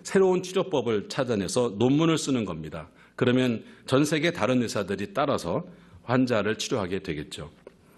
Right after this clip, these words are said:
아마도 가장 큰 확장성은 어려운 환자들을 혁신적인 방법으로 치료하는 열정을 품도록 도와주는 겁니다. 그러면 그분들이 당신처럼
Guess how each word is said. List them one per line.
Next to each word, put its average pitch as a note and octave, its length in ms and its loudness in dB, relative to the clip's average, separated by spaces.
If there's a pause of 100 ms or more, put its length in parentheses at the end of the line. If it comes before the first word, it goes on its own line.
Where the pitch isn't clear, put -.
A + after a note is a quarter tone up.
(160)
아마도 B2+ 600 2 (220)
가장 G3 360 2
큰 A#3 160 -2
확장성은 C#3+ 760 0 (240)
어려운 D3 360 4
환자들을 C#3+ 680 0
혁신적인 D#3 520 2
방법으로 A#2 540 0
치료하는 B2 560 0
열정을 C#3+ 720 2 (240)
품도록 D3 880 0
도와주는 G2+ 460 0
겁니다. D2+ 440 -10 (340)
그러면 C#3+ 400 4
그분들이 D3+ 560 -2 (240)
당신처럼 G#2 680 -2